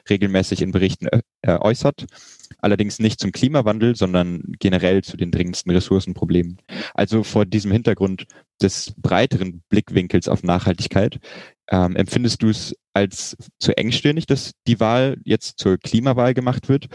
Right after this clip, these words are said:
Oder gibt es vielleicht andere Ding-, Dinge, andere dringende Nachhaltigkeitsthemen, die deiner Meinung nach nicht genug Beachtung finden im aktuellen Diskurs?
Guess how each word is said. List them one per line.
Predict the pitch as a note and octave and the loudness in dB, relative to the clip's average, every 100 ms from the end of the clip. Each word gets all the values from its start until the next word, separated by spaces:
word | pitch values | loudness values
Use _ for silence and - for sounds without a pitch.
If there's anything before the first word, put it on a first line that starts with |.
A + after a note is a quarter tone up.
| - - | -18 -10
Oder | - G2+ G2 | -2 0 0
gibt | G#2+ - | 0 -6
es | |
vielleicht | - G2 F2+ - | 0 0 2 0
andere | A2 G#2+ G2 | 0 2 2
Ding-, | G#2 G2 F#2+ F2+ | 0 0 -4 -6
Dinge, | G2+ G2 G2 F#2 | 0 0 2 2
andere | G2 F#2+ | 2 0
dringende | F2+ G#2 G2 | 2 0 2
Nachhaltigkeitsthemen, | F#2 F#2 G#2 F#2 - F2+ - - F#2+ F#2 - - - - | 2 2 0 -2 0 -2 -2 -2 -2 -2 -8 -20 -14 -2
die | F#2+ F#2 - | 0 2 2
deiner | F#2+ G2+ | 2 2
Meinung | F#2 F#2+ F#2+ | 2 0 0
nach | F2+ F2 - | 0 0 -4
nicht | F#2+ G2 - | -2 -2 -2
genug | - G2+ F#2 | 0 0 2
Beachtung | - F#2+ - F#2+ | 0 0 -2 -6
finden | - - F2+ | -4 -2 0
im | F2 | 0
aktuellen | - - F#2+ F2+ | -2 -2 -2 0
Diskurs? | F#2+ - - - | -4 -2 -2 -2